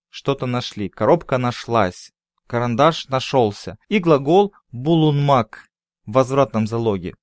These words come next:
переводится как "находиться где-то". Я нахожусь в Турции. Я нахожусь в Украине. Булунмак — находиться. Или глагол гийнмек. Глагол гиймек — одевать.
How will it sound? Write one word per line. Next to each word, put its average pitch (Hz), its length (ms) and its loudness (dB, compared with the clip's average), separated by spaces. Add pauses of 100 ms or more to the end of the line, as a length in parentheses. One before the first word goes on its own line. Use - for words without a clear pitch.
(100)
переводится 127 520 0
как - 340 -2
"находиться 135 1200 -2
где-то". 117 880 -2 (180)
Я 156 240 4
нахожусь 127 880 -2 (160)
в - 120 -20
Турции. 110 500 -2
Я 120 240 2
нахожусь 117 800 -6 (100)
в 107 240 -14
Украине. 117 680 -2 (220)
Булунмак — 120 840 0 (340)
находиться. 123 800 -6 (400)
Или 143 180 0
глагол 143 520 2 (240)
гийнмек. 160 800 2 (880)
Глагол 135 340 4
гиймек — 147 560 0
одевать. 117 720 0